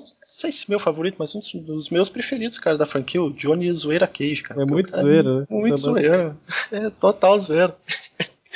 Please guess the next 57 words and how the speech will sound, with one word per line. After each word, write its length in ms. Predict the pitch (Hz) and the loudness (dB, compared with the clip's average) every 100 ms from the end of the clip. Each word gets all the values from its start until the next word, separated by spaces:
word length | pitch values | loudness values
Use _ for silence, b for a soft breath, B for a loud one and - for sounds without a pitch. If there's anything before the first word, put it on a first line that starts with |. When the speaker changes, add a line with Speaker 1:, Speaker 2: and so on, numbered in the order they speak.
| 403 381 392 247 | 0 2 -2 -2
Speaker 1:
É 100 | - | 2
Speaker 2:
É 20 | |
Speaker 1:
muito 140 | 170 190 | 4 4
Speaker 2:
uns 60 | 185 | 2
Speaker 1:
engraçado. 320 | 175 165 - | 4 4 4
Speaker 2:
golpezinhos 420 | 156 165 175 165 | -2 2 4 4
de, 360 | 147 135 131 123 | 4 4 2 0
de, 340 | 120 120 120 | -4 -8 -8
de, 220 | 120 120 123 | -10 -12 -12
de 100 | 131 | -2
soquinho 400 | 147 143 170 165 | 0 2 4 4
no 80 | |
saco, 400 | 156 156 170 170 | 4 4 4 2
tinha. 300 | 139 139 143 143 _ _ _ _ _ _ _ _ - B | -6 -6 -6 -8 _ _ _ _ _ _ _ _ -20 B
Speaker 1:
Aí 80 | - | -2
tu 80 | - | 2
falou 240 | 147 143 | 2 4
aí 60 | 160 | 2
do 220 | 156 151 | 0 -2
Van 160 | 139 135 | 0 2
Damme, 180 | 151 170 | 2 2
lembrei 300 | 180 190 202 | 2 2 2
também 300 | 175 180 180 | 2 2 4
da, 440 | 151 139 135 131 131 - - _ | 6 6 4 -4 -12 -20 -20 _
de 80 | - | -6
outra 160 | 135 131 | -4 -2
coisa 200 | 147 143 | -2 0
lá, 100 | 147 | 0
que 120 | 147 - | 0 -2
quando 180 | 143 | -2
eles 140 | 143 139 | -2 -4
estavam 280 | - 135 139 - | -4 -2 -4 -10
criando 260 | - 135 147 | -4 -2 -2
o 20 | |
primeiro 320 | - 135 139 | -2 0 0
Mor-, 200 | 135 123 | 0 -2
Mortal 380 | 131 131 127 139 131 | -2 -4 -2 -2 -2
Kombat, 360 | 127 131 - | 0 0 0
eles 120 | 143 | -2
chegaram 360 | - 151 156 160 | 0 2 4 4
a 60 | 143 | 4
entrar 220 | 143 147 | 4 0
em 40 | |
contato 420 | 143 131 - 143 | 0 -2 2 0
com 120 | - 139 | 0 -4
o 20 | |
Van 220 | 135 127 | -2 -2
Damme 280 | 120 127 143 | 0 -2 -2
pra 180 | 151 143 | -4 -2
ver 100 | 143 | -4
se 100 | 147 | -6
ele 80 | |
queria 200 | 143 147 | -4 -4
fazer 200 | 143 143 | -2 -2
o 40 | 143 | -4
Johnny 220 | 147 151 | -4 -6
Cage. 420 | - 151 151 - | -6 -6 -8 -14